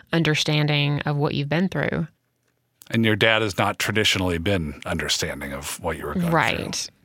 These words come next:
Speaker 2: Yeah.
Speaker 1: He's skeptical. Um, he's supportive, but I, I think he's skeptical of the whole idea of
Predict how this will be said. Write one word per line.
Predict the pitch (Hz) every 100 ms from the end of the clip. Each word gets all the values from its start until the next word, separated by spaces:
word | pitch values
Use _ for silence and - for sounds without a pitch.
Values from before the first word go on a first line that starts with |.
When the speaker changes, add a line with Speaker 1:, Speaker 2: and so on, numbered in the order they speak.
| -
Speaker 2:
Yeah. |
Speaker 1:
He's | 190 190
skeptical. | - 202 180 143 - - - - 180
Um, | 170 165 160 160 160 - _ - - _ _ _ -
he's | 180 202
supportive, | 208 - 247 233 190
but | 185
I, | 165 156
I | 180
think | 165 170
he's | 165
skeptical | - 151 147 143 147 147
of | 143
the |
whole | 139 - 147
idea | 139 139 139 143 143
of | 143 135 139